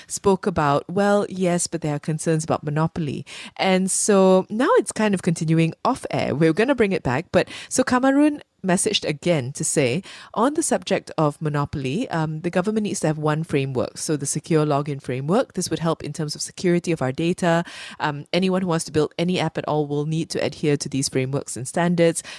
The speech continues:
like when you're using Google login in many, many apps, which I think is interesting. Um, before we get to Khairil kind of talking about the question of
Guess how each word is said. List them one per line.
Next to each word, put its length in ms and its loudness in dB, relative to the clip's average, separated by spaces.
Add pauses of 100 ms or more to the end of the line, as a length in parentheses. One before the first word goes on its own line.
like 200 0
when 120 2
you're 100 0
using 360 0
Google 340 2
login 400 0
in 260 -4
many, 300 -2
many 400 -6
apps, 400 -2
which 160 2
I 80 4
think 240 -2
is 160 0
interesting. 640 -2 (380)
Um, 280 0 (480)
before 280 6
we 100 6
get 200 0
to 100 -2
Khairil 640 2
kind 160 -2
of 100 -6
talking 440 -2
about 240 0
the 60 -6
question 500 -4
of 280 -4